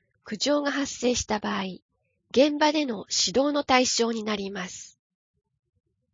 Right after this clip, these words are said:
やむを得ず焼却禁止の例外行為を行う場合は、次の事項を遵守してください。枝木や落ち葉はよく乾燥させる。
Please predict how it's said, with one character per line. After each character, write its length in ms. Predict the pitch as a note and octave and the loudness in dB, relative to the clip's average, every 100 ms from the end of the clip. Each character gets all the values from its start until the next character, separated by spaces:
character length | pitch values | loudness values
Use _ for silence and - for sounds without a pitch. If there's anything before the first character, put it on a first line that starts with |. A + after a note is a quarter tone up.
| _ | _
や 180 | A#3 B3+ | 0 2
む 160 | E4 | 2
を 80 | E4+ | 4
得 120 | E4+ | 2
ず 80 | C#4+ | 2
焼 340 | C#4+ C4+ C#4+ D4+ | 2 2 2 0
却 60 | - - | -2 -4
禁 180 | D4 | -2
止 200 | C#4+ - | -2 -2
の 100 | C#4 | 2
例 200 | A#3+ C4+ | 6 6
外 240 | C4+ C#4+ C#4 | 8 6 4
行 280 | - C#4+ C4 | 0 0 0
為 180 | F#3 | -2
を 100 | F#3+ | -8
行 140 | - G3+ | -8 -6
う 260 | G#3+ G#3 | -4 -4
場 180 | G3+ G3+ | -4 -4
合 60 | G3 G3+ | -4 -4
は、 240 | F#3+ E3 - _ _ _ _ _ | -6 -8 -10 _ _ _ _ _
次 280 | - A#3+ E4 | -6 -2 2
の 120 | F4 | 2
事 180 | C#4+ C4 | 0 -4
項 200 | - G#3 | -4 -6
を 80 | F#3+ | -6
遵 200 | F#3+ B3 | -2 -2
守 80 | C4+ | 0
し 280 | G3+ - - | -4 -6 -8
て 100 | F3 | -10
く 100 | - | -10
だ 120 | - | -10
さ 220 | - E3 | -10 -10
い。 120 | - _ _ _ _ _ _ _ _ _ _ _ _ _ _ _ _ - | -12 _ _ _ _ _ _ _ _ _ _ _ _ _ _ _ _ -6
枝 280 | G3+ D4+ | 4 6
木 140 | C#4+ C#4+ | 6 4
や 120 | D4+ | 2
落 160 | D#4+ - | 2 -4
ち 100 | G#3+ | -6
葉 140 | F#3+ | -4
は 100 | F3 | -4
よ 160 | G3 A#3+ | -4 -4
く 100 | - | -6
乾 180 | G3+ A3+ | -6 -4
燥 280 | - G3+ | -2 -2
さ 140 | G3 F#3 | -2 -6
せ 180 | F#3+ F3 | -6 -8
る。 220 | G3 | -12